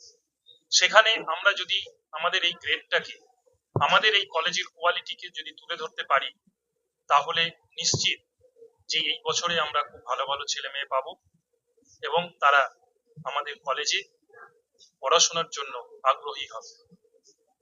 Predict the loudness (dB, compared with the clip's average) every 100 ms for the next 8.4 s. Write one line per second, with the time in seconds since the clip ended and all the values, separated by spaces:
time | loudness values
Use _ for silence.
0 | _ _ 2 4 6 4 0 _ _ _
1 | _ _ -6 0 4 4 6 6 6 0
2 | _ _ _ -20 -14 -2 0 0 -2 -4
3 | 0 2 0 -2 0 0 0 -2 0 -2
4 | -6 _ _ _ _ _ -14 -14 -14 _
5 | _ _ -6 -4 -2 -6 -10 _ _ _
6 | -20 -20 _ _ 2 6 6 2 -4 2
7 | 4 2 0 0 0 -8 -8 -6 0 0
8 | 0 -12 -14